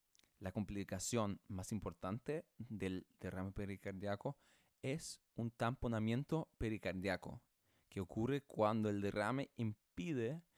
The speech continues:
que el corazón bombee y existe el riesgo de paro cardiovascular. El alivio rápido de la carga sobre el corazón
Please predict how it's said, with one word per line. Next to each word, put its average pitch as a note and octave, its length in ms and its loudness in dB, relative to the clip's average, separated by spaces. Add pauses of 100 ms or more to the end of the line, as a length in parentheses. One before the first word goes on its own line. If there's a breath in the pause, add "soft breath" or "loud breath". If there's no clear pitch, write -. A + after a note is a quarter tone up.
(320 soft breath)
que - 120 -2
el F#2+ 200 -2
corazón A#2+ 520 -2
bombee G#2 560 2 (100)
y A2+ 100 -2
existe - 440 -4
el B2+ 140 2
riesgo G2+ 380 0
de G#2 80 2
paro F2+ 240 -2
cardiovascular. E2+ 760 -6 (1400 soft breath)
El G2 160 0
alivio A2 420 2
rápido G#2 540 4 (120)
de G2+ 160 -4
la F#2 120 0
carga F#2+ 380 0
sobre A#2 340 0
el A2+ 80 -2
corazón G#2+ 560 0